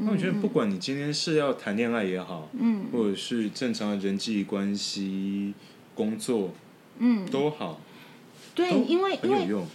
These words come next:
Speaker 2: 当初其实你是有谈恋爱的烦恼，所以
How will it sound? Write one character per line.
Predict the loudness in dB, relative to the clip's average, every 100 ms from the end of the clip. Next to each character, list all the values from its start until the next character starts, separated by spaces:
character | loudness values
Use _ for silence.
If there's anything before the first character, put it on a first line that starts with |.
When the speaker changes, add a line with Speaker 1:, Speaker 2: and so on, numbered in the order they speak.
| -18 -2
Speaker 2:
当 | 0 0
初 | 0 -2
其 | 2 2
实 | 6 6
你 | 6 2
是 | 0 2 2 0 0
有 | -2 -2 -10 -18 -20 -20 -20 -20 -20 -20 -12
谈 | -6 2
恋 | 4 4
爱 | 0
的 | -2 -6 -8
烦 | -8 -8
恼， | -8 -10 -16 -20 -14
所 | 2 4
以 | 6 4 2